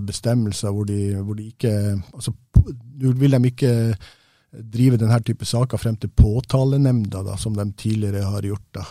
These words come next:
Men, eh, de er jo like tydelige i, eh, å referere til forskriften, og så sier de jo egentlig at det er et arrangøransvar. Men når vi snakker med N F F, så er det jo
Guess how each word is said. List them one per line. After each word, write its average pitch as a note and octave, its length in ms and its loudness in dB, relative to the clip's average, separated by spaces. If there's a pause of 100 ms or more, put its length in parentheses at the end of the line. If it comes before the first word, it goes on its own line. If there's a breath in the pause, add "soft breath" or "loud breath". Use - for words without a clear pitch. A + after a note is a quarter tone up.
(100)
Men, A#2 240 -10
eh, A2 80 -2
de A#2+ 140 4
er A#2+ 100 6
jo A2+ 80 2
like B2 240 -2
tydelige A#2+ 560 0 (160)
i, G#2+ 160 -16 (560)
eh, G#2 160 -4
å G#2 320 -4
referere G#2 400 -2
til F#2+ 160 -8
forskriften, A2+ 720 -6
og G2 100 -12
så - 140 -4
sier A#2+ 160 0
de G2+ 80 -2
jo G#2+ 80 -2
egentlig G2+ 240 -4
at - 80 -8
det G2 80 -4
er - 60 -18
et G2+ 100 -12
arrangøransvar. A2 1040 -2
Men A2+ 320 0
når A#2 160 4
vi C3 160 4
snakker A#2+ 240 2
med G#2+ 160 0
N G2 80 -2
F D3+ 80 2
F, - 160 -6
så C#3 160 2
er C#3 80 2
det G2+ 160 -2
jo G2 80 -6